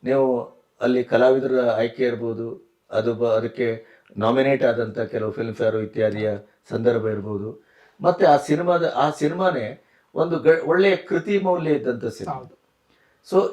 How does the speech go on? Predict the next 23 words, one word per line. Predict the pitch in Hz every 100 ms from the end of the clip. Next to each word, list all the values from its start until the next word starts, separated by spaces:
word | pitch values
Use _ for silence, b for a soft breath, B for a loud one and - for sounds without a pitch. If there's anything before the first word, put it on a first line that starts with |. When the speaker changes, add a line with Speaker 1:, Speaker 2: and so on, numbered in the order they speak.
| 151
Speaker 1:
ಇವೆಲ್ಲವೂ | 160 180 202 185
ಹೇಗೆ | 147 190 180 127 95 92
ನಿಮ್ಗೆ | 95 90
ಸಾಧ್ಯ | 104 95 92
ಆಯ್ತು? | 85 82 92
ನೀವು | 113 113
ಓದಿನ | 117 143 147 139
ಹಿನ್ನೆಲೆ | 135 147 151
ಬೇರೆ, | 135 98 87
Speaker 2:
ಹ್ಮ್, | - 143 127
ಹ್ಮ್. | 127 -
Speaker 1:
ಮನೆತನದ | 101 120 123 139 143
ಹಿನ್ನೆಲೆ | 135 143 147
ಇಲ್ಲ, | 123 90 85 - _ _ _ -
ಮತ್ತೆ | 127 143
ಸಿನಿಮಾದಲ್ಲಿ | 131 127 143 160 156 143 147
ಒಂದು | 131 123 120 107 -
ಅಂಡರ್‌ಗ್ರೌಂಡ್ | 107 127 147 147 135 127
ಅಲ್ಲಿ | 127 123
ಒಂದು | 110
ಮಾಫಿಯಾ | 95 107 - 110
ಇದೆ | 90 80
ಅಲ್ಲಿ. | 76 104